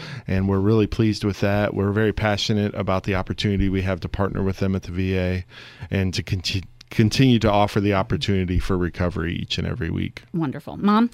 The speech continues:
Speaker 2: Grief Share is gonna be starting at First Baptist in Covington. That's where you go to church. And I will say this, um, Second usually offers a seg-, a round of Grief Share. We don't have one starting soon. So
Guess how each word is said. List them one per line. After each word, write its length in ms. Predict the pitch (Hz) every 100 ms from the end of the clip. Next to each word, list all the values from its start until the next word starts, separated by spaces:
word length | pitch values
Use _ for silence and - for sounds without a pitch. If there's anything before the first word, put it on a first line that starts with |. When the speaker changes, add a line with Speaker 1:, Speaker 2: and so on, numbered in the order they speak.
| - - -
Speaker 2:
Grief 240 | 160 254 233
Share 320 | - 160 - -
is 120 | 180 165
gonna 160 | 180
be 80 | 170
starting 400 | - 190 190 208
at 100 | -
First 280 | - 208 -
Baptist 360 | 185 - 175 170
in 140 | 165
Covington. 520 | 190 196 240 262 311
That's 200 | 208 175
where 120 | 180 165
you 180 | 160 196
go 100 | 151
to 60 |
church. 320 | - 170 208 -
And 200 | 196 185 - -
I 100 | 269
will 100 | 285
say 160 | 285 226
this, 300 | 170 151 - - - -
um, 280 | 180 156 -
Second 480 | - 220 226 - - - -
usually 440 | 196 214 208 185
offers 420 | 175 175 180 180 175
a 100 | 165
seg-, 320 | - 185 185
a 100 | 180
round 360 | 175 185 190 208
of 180 | 170 165
Grief 200 | 175 185
Share. 260 | 196 196
We 120 | 185 190
don't 160 | 190
have 200 | 185 190
one 260 | 185 165 -
starting 560 | - - 170 175 190 202
soon. 440 | - 202 202 220 - - -
So 440 | - 214 190 185